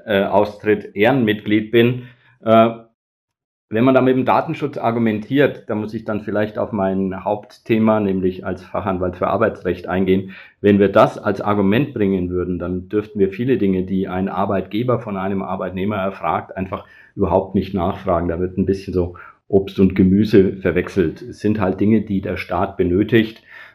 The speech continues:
Äh, da kann ich also sagen, man könnte durchaus mit, äh, rechtlichen Grundlagen, die es unter anderem im A G G, im Allgemeinen Gleichbehandlungsgesetz, gibt, äh, solche Offenbarungen legitimieren und sie sind legitimiert.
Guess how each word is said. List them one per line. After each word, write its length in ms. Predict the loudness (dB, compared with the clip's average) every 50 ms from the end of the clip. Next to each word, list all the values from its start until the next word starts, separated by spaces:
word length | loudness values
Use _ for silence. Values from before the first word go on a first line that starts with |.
| _ -6
Äh, 240 | -2 -2 0 0 -2 -2
da 120 | -4 -4 -2
kann 180 | 0 2 2
ich 120 | 2 2 0
also 200 | -2 -4 -4 -2
sagen, 280 | 0 0 2 2 2
man 220 | 0 0 0 -2 2
könnte 640 | 4 6 6 8 8 8 8 8 6 4 0 -8 _ _ _ _ _
durchaus 760 | -2 0 0 0 -2 -2 -2 0 0 0 0 -2 -4 -8 -12
mit, 480 | -8 -4 -4 -4 -4 -6 -12 -18 -16 -10
äh, 280 | -8 -6 -4 -4 -2 0
rechtlichen 480 | 2 2 2 2 2 0 2 2 0
Grundlagen, 640 | 0 2 2 2 2 2 2 2 2 2 0 -2 -4
die 160 | -4 -4 -4
es 120 | -6 -8
unter 320 | -8 -6 -6 -6 -4 -4 -4
anderem 280 | -4 -2 -2 -2 -2
im 140 | -4 -6 -8
A 200 | -6 -6 -6 -4
G 160 | -4 -6 -6
G, 260 | -4 -2 -2 0 0
im 120 | 0 0 -2
Allgemeinen 420 | -4 -4 -4 -4 -4 -6 -6 -6
Gleichbehandlungsgesetz, 1040 | -6 -6 -6 -6 -6 -8 -6 -6 -4 -6 -6 -8 -12 -14 -12 -8 -8 -8 -8 -10 -16 -20 -20 -20 -20 -20 -20 _ _
gibt, 540 | 0 2 2 2 0 -2 -8 -16 -18 -10 -6
äh, 300 | -4 -2 -2 -2 -2 -4 -6 -10
solche 360 | -6 -2 -2 -2 0 -2 -4
Offenbarungen 760 | -4 -6 -6 -6 -4 -4 -2 -2 0 0 0 0 0 -2 -2
legitimieren 640 | 0 2 2 2 2 0 -2 0 2 2 4 4 4
und 160 | 4 4 2
sie 80 | 2 2
sind 240 | 2 2 0 2 2
legitimiert. 800 | 0 0 0 -2 -6 -8 -8 -6 -4 -4 -4 -6 -6 -10 -18